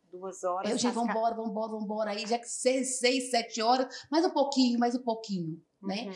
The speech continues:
Speaker 1: Uhum.
Speaker 2: Porque no dia vinte e oito eles têm o te-, o texto da Santa Chagas, eles têm lá o curso que eles, que a, que a, que a Jasmine dá e o Vinícius dá.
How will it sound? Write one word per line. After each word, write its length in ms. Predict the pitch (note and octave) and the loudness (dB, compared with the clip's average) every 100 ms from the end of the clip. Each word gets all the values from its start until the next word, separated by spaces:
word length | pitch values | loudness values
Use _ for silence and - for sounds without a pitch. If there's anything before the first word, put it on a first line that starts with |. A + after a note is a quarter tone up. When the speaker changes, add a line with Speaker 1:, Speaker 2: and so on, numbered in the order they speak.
| F#3 | -6
Speaker 1:
Uhum. 40 | |
Speaker 2:
Porque 240 | A3 A3+ A3 | -4 0 0
no 180 | A3 A3 | 2 0
dia 120 | A#3+ | 4
vinte 260 | D4+ - | 4 4
e 40 | A3+ | 2
oito 220 | G#3+ G#3 | 2 0
eles 120 | G3 | 0
têm 160 | - G3 | 0 -2
o 100 | G3 | -4
te-, 140 | G3 G3+ | -6 -6
o 80 | F#3 | -8
texto 300 | - E3+ F3+ | -2 -2 -2
da 60 | F#3+ | -4
Santa 280 | F#3+ F3+ F3 | -4 -4 -4
Chagas, 680 | - F#3 F3 F3 F3+ - - - - | 2 4 4 -2 -6 -8 -18 -20 -6
eles 320 | G3+ F#3+ G3 | -2 0 0
têm 200 | - G3 G3 | 0 2 4
lá 80 | F#3 | 4
o 140 | F3+ | 4
curso 240 | G#3 F#3+ | -2 -2
que 80 | - | -2
eles, 300 | F3+ F3 - | -4 -2 -4
que 100 | - F3+ | 0 2
a, 240 | E3 F3+ | 2 0
que 140 | F#3 | -2
a, 260 | F3 E3 E3 - - - | -4 -4 -6 -12 -8 0
que 60 | |
a 60 | E3+ | 4
Jasmine 420 | F#3+ F3+ F#3 F#3+ | 6 4 4 2
dá 380 | F3+ F3+ F3 - | 4 4 2 0
e 100 | F#3+ | 0
o 80 | F#3 | 0
Vinícius 460 | G3 F#3+ F#3+ A#3 | 2 0 -2 -6
dá. 320 | F#3+ G3 F#3+ | 0 2 2